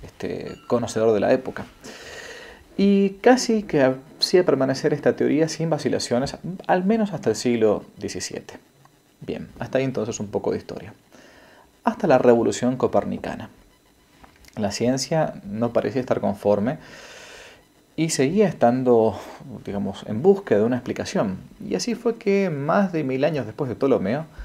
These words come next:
un tal Nicolás Copérnico, muy conocido, un sacerdote católico, por cierto, científico polaco, mm, Copérnico es del año mil cuatrocientos setenta y tres más o menos,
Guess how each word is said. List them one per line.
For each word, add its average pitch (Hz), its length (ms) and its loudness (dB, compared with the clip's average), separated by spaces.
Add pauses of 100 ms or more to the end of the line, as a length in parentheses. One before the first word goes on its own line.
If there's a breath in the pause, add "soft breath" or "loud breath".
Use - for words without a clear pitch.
(520 loud breath)
un 160 120 -4
tal 156 240 -2
Nicolás 107 360 0
Copérnico, 110 580 2
muy 92 140 -2
conocido, 135 540 0
un 104 380 -12
sacerdote 95 460 -6
católico, 113 460 2
por - 160 -8
cierto, 127 500 0
científico 95 800 -8 (100)
polaco, 117 500 0 (360)
mm, - 520 -16
Copérnico 101 500 -4
es 95 60 -2
del 98 120 0
año 98 200 0
mil 107 300 -4
cuatrocientos 101 680 -4
setenta 98 420 -4
y - 60 -6
tres 147 240 0
más 143 140 -6
o 104 60 -2
menos, 127 320 -6